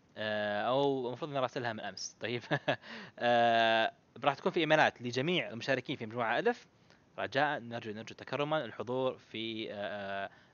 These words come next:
الوقت المناسب. راح تبدأ المباراة الساعة ثمانية، ومتوقع، متوقع إذا كل الناس جو في مبارياتهم وما تأخرنا أبدًا، راح يكون آخر مباراة الساعة اثناعش أو اثناعش ونص راح تبدأ.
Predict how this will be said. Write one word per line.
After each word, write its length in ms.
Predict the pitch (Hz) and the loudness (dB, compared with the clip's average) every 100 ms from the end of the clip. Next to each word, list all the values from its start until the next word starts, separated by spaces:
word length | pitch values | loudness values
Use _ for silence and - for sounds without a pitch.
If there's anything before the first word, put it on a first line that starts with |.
| - | -8
الوقت 420 | 113 127 - - - | -4 -4 -6 -16 -12
المناسب. 560 | 101 110 147 - 208 - _ _ - | -8 -2 0 0 -2 -4 _ _ -12
راح 80 | 104 | -10
تبدأ 220 | 120 120 | -4 0
المباراة 240 | 113 117 | 2 2
الساعة 200 | 110 113 | 0 -2
ثمانية، 340 | 107 135 165 185 | -4 -4 0 0
ومتوقع، 840 | 135 135 139 139 165 202 - 95 | 0 -4 -4 -2 2 2 2 -6
متوقع 480 | 104 117 156 135 107 | -6 -2 0 0 -2
إذا 120 | 101 | -6
كل 240 | 104 151 147 | -6 -4 -4
الناس 320 | 139 110 104 | -4 -6 -4
جو 200 | 131 104 - | -2 -2 -4
في 60 | |
مبارياتهم 580 | 107 101 120 143 - 233 - _ - - - | -8 0 2 2 2 -2 -4 _ -20 -18 -8
وما 160 | 123 | -6
تأخرنا 540 | 120 120 - 156 143 143 | -4 -4 0 0 0 -2
أبدًا، 300 | 160 202 233 - _ - | 0 0 -2 -8 _ -8
راح 80 | 123 | -6
يكون 260 | - 156 | 0 0
آخر 300 | - 185 180 | 2 0 2
مباراة 180 | 156 151 | 4 4
الساعة 280 | 135 - 143 | 4 2 2
اثناعش 400 | - 165 160 - | 2 0 0 0
أو 160 | 156 | -2
اثناعش 280 | 151 151 135 | -2 -2 -2
ونص 340 | 143 143 - 135 | -2 -6 -6 -6
راح 140 | 123 - _ | -6 -10 _
تبدأ. 260 | - 90 | -4 -4